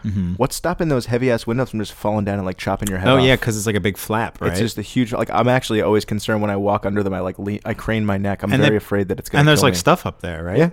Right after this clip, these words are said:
Speaker 1: Uh, yeah.
Speaker 2: Yeah,
Speaker 1: Yeah,
Speaker 2: I'm,
Speaker 1: that's
Speaker 2: I'm
Speaker 1: a,
Speaker 2: concerned.
Speaker 1: yeah, for sure. And
Speaker 2: Mm-hmm.
Speaker 1: the window's so small.
Speaker 2: Yeah.
Speaker 1: Like, you're just gonna get
Speaker 2: It's at perfect head height. It would close
Speaker 1: It
Speaker 2: it right at
Speaker 1: is.
Speaker 2: your neck
Speaker 1: Like, right
Speaker 2: and
Speaker 1: at your
Speaker 2: chop your
Speaker 1: neck.
Speaker 2: head off. Yeah.
Speaker 1: Yeah. Oh, that's
Speaker 2: So
Speaker 1: not
Speaker 2: that's,
Speaker 1: good. I
Speaker 2: those
Speaker 1: don't
Speaker 2: are
Speaker 1: like
Speaker 2: both
Speaker 1: that.
Speaker 2: very rational fears.
Speaker 1: <laughs>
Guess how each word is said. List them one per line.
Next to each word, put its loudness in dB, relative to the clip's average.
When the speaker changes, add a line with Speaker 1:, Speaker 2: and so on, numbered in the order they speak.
Speaker 1:
Uh, -6
yeah. 0
Speaker 2:
Yeah, -2
Speaker 1:
Yeah, 8
Speaker 2:
I'm, 6
Speaker 1:
that's 6
Speaker 2:
I'm 6
Speaker 1:
a, -4
Speaker 2:
concerned. -4
Speaker 1:
yeah, 4
for -2
sure. 4
And 2
Speaker 2:
Mm-hmm. -8
Speaker 1:
the 2
window's 4
so 2
small. -2
Speaker 2:
Yeah. 2
Speaker 1:
Like, 2
you're 0
just -4
gonna 0
get 0
Speaker 2:
It's -4
at 0
perfect 0
head 0
height. 0
It -6
would -6
close 0
Speaker 1:
It 6
Speaker 2:
it 8
right 10
at 8
Speaker 1:
is. 0
Speaker 2:
your 0
neck 0
Speaker 1:
Like, 4
right 6
Speaker 2:
and -
Speaker 1:
at 4
your 4
Speaker 2:
chop 4
your 4
Speaker 1:
neck. 0
Speaker 2:
head -2
off. -8
Yeah. 4
Speaker 1:
Yeah. -4
Oh, -4
that's -4
Speaker 2:
So 2
Speaker 1:
not 8
Speaker 2:
that's, -4
Speaker 1:
good. -4
I 0
Speaker 2:
those 4
Speaker 1:
don't 4
Speaker 2:
are 0
Speaker 1:
like 6
Speaker 2:
both -
Speaker 1:
that. 2
Speaker 2:
very 4
rational 0
fears. 2
Speaker 1:
<laughs> 4